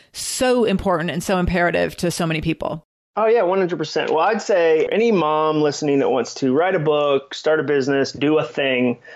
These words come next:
Speaker 2: there's really three things you think about. And I, imagine, like, I'm drawing three circles and they're overlapping, kind of classic Venn diagram. The first circle is, what are you curious about? Like, what's a problem you wanna solve? Like, what's something you're really interested in that you chase for a long time?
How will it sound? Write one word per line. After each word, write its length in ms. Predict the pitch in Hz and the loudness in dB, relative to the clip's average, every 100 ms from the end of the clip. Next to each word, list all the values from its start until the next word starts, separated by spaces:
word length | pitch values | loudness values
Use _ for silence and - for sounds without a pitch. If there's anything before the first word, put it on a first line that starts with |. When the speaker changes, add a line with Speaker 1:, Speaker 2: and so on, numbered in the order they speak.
| - | -6
Speaker 2:
there's 220 | 143 147 | -2 2
really 240 | 175 190 160 | 2 2 0
three 500 | - 160 175 185 175 | 0 2 2 2 0
things 300 | 170 156 135 | 0 0 0
you 60 | |
think 160 | 131 123 | -2 -2
about. 280 | - 107 - | -2 -2 -2
And 120 | 143 | -2
I, 200 | 156 165 | -2 -4
imagine, 400 | 170 190 214 214 | -2 -2 0 2
like, 160 | 180 156 | 2 0
I'm 120 | 160 | -2
drawing 260 | 147 156 139 | 0 0 -2
three 260 | - 160 160 | -2 0 0
circles 580 | - 156 139 143 131 | 0 0 0 0 2
and 80 | 131 | 0
they're 160 | 131 - | 0 0
overlapping, 680 | 151 147 135 131 131 135 123 | 2 2 2 0 0 -2 -2
kind 160 | 135 | -4
of 60 | 131 | -4
classic 460 | - 156 156 156 123 | -2 -2 0 -4 -2
Venn 260 | 139 135 | 0 0
diagram. 500 | 120 117 113 117 - - - | 0 0 0 -4 -6 -8 -4
The 80 | |
first 320 | 156 190 208 190 | 0 0 0 2
circle 340 | 170 165 151 | 0 2 2
is, 400 | 143 143 135 - - - _ - | 2 2 0 -4 -20 -20 _ -2
what 180 | 160 | 0
are 40 | 175 | 2
you 140 | 170 | 2
curious 540 | 151 - 139 127 117 131 | -2 -2 0 0 -2 -4
about? 340 | 120 - - _ - | -4 -6 -10 _ -6
Like, 200 | 147 143 | -4 0
what's 260 | 160 202 | 0 0
a 80 | 214 | -2
problem 720 | - - 175 165 165 170 170 | -4 -2 0 0 0 0 2
you 100 | 160 | 2
wanna 160 | 156 151 | 0 -2
solve? 500 | - 147 123 - - | -4 -2 0 -2 -2
Like, 200 | 139 151 | -4 0
what's 180 | 170 170 | -2 0
something 340 | 185 190 175 | -2 0 0
you're 120 | 160 143 | 2 2
really 400 | 147 160 160 151 | 2 2 4 2
interested 480 | 139 143 135 - | 0 -2 -2 -2
in 140 | 135 139 | 0 0
that 160 | 139 | 0
you 140 | 170 156 | 0 0
chase 320 | - 220 214 | 0 -2 0
for 140 | 190 | 2
a 60 | 170 | 2
long 240 | 156 147 | 2 0
time? 300 | 131 127 107 | -2 -6 -6